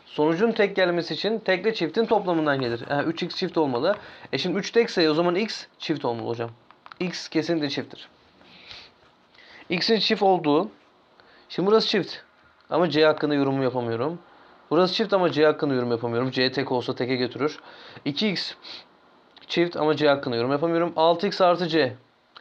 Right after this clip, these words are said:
X, sadece x hakkında yorum yapabiliyorum.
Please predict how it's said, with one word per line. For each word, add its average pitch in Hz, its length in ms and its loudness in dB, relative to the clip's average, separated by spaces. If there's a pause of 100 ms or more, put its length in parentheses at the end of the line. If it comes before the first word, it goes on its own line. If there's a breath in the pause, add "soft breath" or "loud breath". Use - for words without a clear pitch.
(320 loud breath)
X, - 500 -8 (140)
sadece 165 380 4
x 160 140 -2
hakkında 131 280 0
yorum 131 140 -2
yapabiliyorum. 165 480 -2